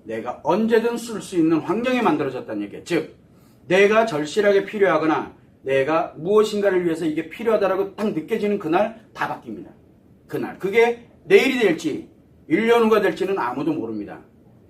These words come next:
그래서 그거에 관련되는 거는 언제 필요하냐?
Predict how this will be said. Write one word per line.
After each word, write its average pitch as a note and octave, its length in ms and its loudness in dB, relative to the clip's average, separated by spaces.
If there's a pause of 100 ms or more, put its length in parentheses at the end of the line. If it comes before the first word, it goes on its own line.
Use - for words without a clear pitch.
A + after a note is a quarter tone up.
(140)
그래서 G#3 380 2
그거에 F#3+ 320 2
관련되는 D3 400 0
거는 E3+ 340 -2 (240)
언제 A3+ 380 4
필요하냐? G3+ 640 4